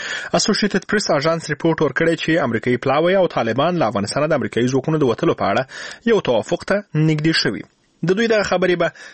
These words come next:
سبا هم روانې وي. جمهوري ریاست وایي د انتخاباتي کمیسیونونو د څوارلسو کمیشنرانو د انتخابولو پروسه چې ټاکل شوې وه، نن په ارګ کې ترسره شي، وځنډېده. د جمهوري ریاست ویاند هارون چخانسوري تېره شپه ازادي راډیو ته وویل، د ولسمشرۍ د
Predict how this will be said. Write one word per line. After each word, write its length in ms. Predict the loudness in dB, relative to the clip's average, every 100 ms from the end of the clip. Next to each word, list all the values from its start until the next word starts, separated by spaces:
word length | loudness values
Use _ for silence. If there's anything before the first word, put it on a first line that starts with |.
| -8
سبا 380 | -2 0 2 0
هم 180 | -2 -4 -6 -2
روانې 640 | 0 0 0 2 0 -4
وي. 140 | -8 -10 -14 -20 -20 -20 -20 -20 -10 0
جمهوري 360 | 2 4 2 2
ریاست 340 | 0 -2 0
وایي 320 | 2 2 2
د 60 | 2
انتخاباتي 540 | 0 0 0 0 0
کمیسیونونو 540 | 0 0 0 0 2 2
د 120 | 0
څوارلسو 420 | 0 0 0 -2 -4
کمیشنرانو 580 | -4 0 0 0 0 0
د 60 | 0
انتخابولو 560 | -2 -2 2 2 2
پروسه 320 | 0 0 0
چې 100 | -2 -2
ټاکل 240 | -4 -2 0
شوې 140 | 0
وه، 180 | 2 0
نن 280 | 0 0 0
په 200 | 0 -2
ارګ 100 | -2 -4
کې 40 |
ترسره 320 | -4 -2 0
شي، 200 | 0 0 -2 -6 -10 -2
وځنډېده. 580 | 0 0 0 -2 -2 -2 -6 -14 -4 0
د 100 | 0
جمهوري 340 | 0 0 0
ریاست 300 | 0 -2 0
ویاند 480 | 2 2 2 0 0
هارون 380 | 0 0 2 0
چخانسوري 680 | -2 -2 -2 0 2 2
تېره 260 | 0 0 0
شپه 140 | 0 0
ازادي 340 | 0 0 0 0
راډیو 180 | -2
ته 120 | 0 2
وویل، 360 | 2 2 0
د 300 | -4 0 2 4 2
ولسمشرۍ 680 | 0 -2 -2 0 0 0
د 60 | 0